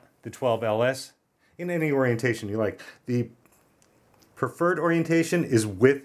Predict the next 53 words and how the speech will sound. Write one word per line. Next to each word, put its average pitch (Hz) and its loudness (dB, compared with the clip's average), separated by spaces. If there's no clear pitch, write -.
the 123 -8
end 123 -2
of 123 0
the 117 0
heat 135 -2
pipes 131 -6
up 113 -6
top. 139 -4
Never 139 -4
mount 135 -4
it 110 -14
upside 120 -4
down. 135 0
You 107 -10
can 160 -4
mount 160 -2
it - -8
sideways 143 -4
if 120 -12
you 120 -2
like, 135 0
but 117 -4
the 113 -12
preferred 151 -2
orientation 139 0
is 117 -2
up 110 0
top. 90 -4
Now 131 0
on 120 0
the 117 2
twelve 120 2
L 113 4
S, 110 2
you 110 0
do 123 0
have 131 0
to 123 -8
remove 107 -4
the 92 -10
fan, 143 -4
four 131 -2
screws 123 2
before 104 -4
you 110 4
put 110 -4
it 107 0
in. 120 0
You've 107 -6
got 104 -2
the - -20
two 110 -6
holes, 117 2